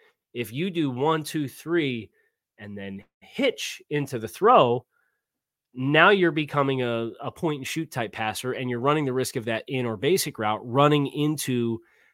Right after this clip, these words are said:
the hook player on the other side of the field,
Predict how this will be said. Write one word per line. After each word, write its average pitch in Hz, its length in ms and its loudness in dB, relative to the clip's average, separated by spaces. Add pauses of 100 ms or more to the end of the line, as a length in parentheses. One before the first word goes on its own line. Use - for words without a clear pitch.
(160)
the 117 560 -4
hook 147 320 0
player 123 380 2
on 117 240 -4
the 113 220 -6
other 120 180 -4
side 104 260 -2
of 92 60 -12
the 98 80 -14
field, 208 560 6